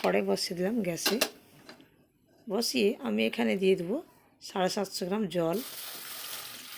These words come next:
জলটা দিয়ে আমি ফোটানো অবধি, জলটা ফোটানো অবধি অপেক্ষা করব।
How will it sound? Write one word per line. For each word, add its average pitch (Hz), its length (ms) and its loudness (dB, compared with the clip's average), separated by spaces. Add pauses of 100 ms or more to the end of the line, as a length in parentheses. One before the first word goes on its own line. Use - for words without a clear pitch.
(1400)
জলটা 208 400 4
দিয়ে 208 300 0
আমি 214 140 -2
ফোটানো 185 460 -4
অবধি, 185 280 -6 (720)
জলটা 175 320 -2
ফোটানো 180 400 -4
অবধি 175 220 -8
অপেক্ষা 175 400 -6
করব। 160 260 -10